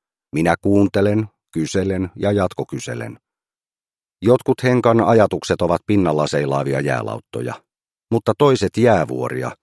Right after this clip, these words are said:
joiden pinnanalaisesta osasta paljastuvat kymmenien vuosien valmennustyössä kasautuneet ajattelun kerrokset.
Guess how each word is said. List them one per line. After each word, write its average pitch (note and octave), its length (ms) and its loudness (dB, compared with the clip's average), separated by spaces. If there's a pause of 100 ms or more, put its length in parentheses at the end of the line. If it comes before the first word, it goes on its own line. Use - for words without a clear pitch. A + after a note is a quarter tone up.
(400)
joiden G#2+ 400 4
pinnanalaisesta G#2+ 960 2
osasta G2+ 440 0
paljastuvat D#2 720 -2
kymmenien F#2+ 600 0
vuosien E2 560 0
valmennustyössä D#2+ 920 -2
kasautuneet C#2+ 800 -4
ajattelun F2+ 640 -4
kerrokset. - 580 -10